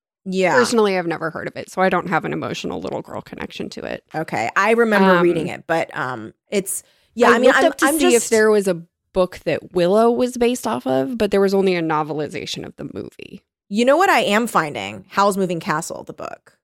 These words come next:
Speaker 2: <gasps>
Speaker 1: which is
Speaker 2: I saw that as well. I don't have a connection to that, but obviously Howl's Moving Castle is a pretty big deal for people.
Speaker 1: Mm-hmm.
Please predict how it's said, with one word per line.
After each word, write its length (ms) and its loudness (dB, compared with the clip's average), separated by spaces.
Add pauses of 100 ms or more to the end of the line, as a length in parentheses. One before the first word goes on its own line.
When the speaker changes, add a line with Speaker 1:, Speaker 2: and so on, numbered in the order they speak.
(120)
Speaker 2:
<gasps> 320 -14
Speaker 1:
which 220 -16
is 400 -12
Speaker 2:
I 140 0
saw 240 0
that 160 0
as 120 0
well. 560 2
I 200 6
don't 340 2
have 280 2
a 60 0
connection 380 -2
to 80 -8
that, 180 2
but 160 2
obviously 580 -2
Howl's 340 0
Moving 280 2
Castle 380 -2
is 80 -4
a 60 -10
pretty 240 -2
big 180 0
deal 240 2
for 140 -10
people. 520 -4 (400)
Speaker 1:
Mm-hmm. 440 -4